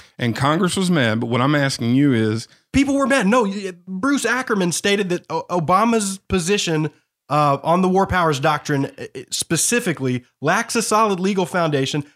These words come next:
Speaker 2: By adopting it, the White House had shattered the traditional legal process the executive branch has developed to sustain the rule of law over the past seventy-five years.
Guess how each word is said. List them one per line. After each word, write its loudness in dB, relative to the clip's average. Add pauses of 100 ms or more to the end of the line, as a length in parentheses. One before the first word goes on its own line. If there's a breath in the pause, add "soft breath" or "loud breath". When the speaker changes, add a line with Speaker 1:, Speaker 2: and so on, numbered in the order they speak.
(120)
Speaker 2:
By 2
adopting 0
it, -2
the -2
White 0
House 0
had -2
shattered -2
the -2
traditional -2
legal -2
process -2
the 0
executive -2
branch -2 (260 loud breath)
has 0
developed 0
to -2
sustain 0
the 0
rule 0
of -2
law 0
over 0
the -6
past -4
seventy-five -2
years. -2